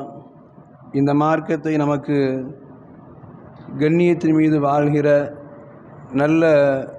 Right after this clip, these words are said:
குணங்களை ஏற்றுக்கொண்டு வாழ்கிற ஒரு அற்புதமான மார்க்கமாக அல்லாஹ் நமக்கு தந்திருக்கிறான்.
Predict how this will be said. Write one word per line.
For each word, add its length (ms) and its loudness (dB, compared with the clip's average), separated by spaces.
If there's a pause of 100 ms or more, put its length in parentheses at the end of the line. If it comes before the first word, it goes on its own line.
(260)
குணங்களை 640 2 (1000)
ஏற்றுக்கொண்டு 680 0
வாழ்கிற 400 2
ஒரு 140 2
அற்புதமான 600 0
மார்க்கமாக 560 0
அல்லாஹ் 240 2
நமக்கு 220 0
தந்திருக்கிறான். 500 -2